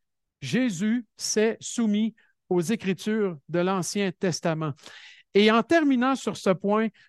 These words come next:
nous devons remarquer que le Seigneur a confirmé l'historicité et la véracité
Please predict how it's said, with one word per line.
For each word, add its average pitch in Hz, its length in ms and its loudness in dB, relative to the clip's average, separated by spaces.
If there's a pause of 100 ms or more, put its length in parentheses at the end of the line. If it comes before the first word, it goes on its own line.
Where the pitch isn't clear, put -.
(280)
nous 190 120 2
devons 220 460 2
remarquer 247 680 2
que 202 80 0
le 185 120 2
Seigneur 233 640 0
a 196 140 2
confirmé 214 880 -2 (580)
l'historicité 226 1400 4 (360)
et 254 160 4
la 220 200 6
véracité 254 1080 0